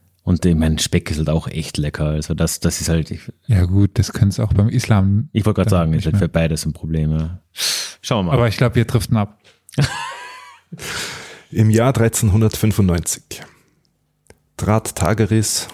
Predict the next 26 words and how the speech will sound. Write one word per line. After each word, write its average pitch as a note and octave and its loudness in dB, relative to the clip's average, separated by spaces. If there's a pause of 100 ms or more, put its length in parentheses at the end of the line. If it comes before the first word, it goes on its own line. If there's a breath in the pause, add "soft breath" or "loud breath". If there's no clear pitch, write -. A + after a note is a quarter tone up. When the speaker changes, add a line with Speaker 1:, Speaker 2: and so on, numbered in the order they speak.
Speaker 3:
vor - -2
den E2+ 0
echten A2 0 (160)
orthodoxen F2+ 0
Patriarchen F2 -2
von D#2+ -4
Konstantinopel. - -2
Speaker 1:
Ist B2+ 0
auch - -4
so - -2
tragisch, A#2+ 0
wenn G#2+ 2
man G#2+ 0
einfach A2 -2
mal G2+ 0
hört, G#2+ -2
was G2 -2
damals A2 2
hohes A#2+ 0
Alter A2+ 0
war. F2 -2
Der G#2 -2
war A#2 0
fünfundfünfzig, G3+ 0
der C3 0
Mann. B2+ 0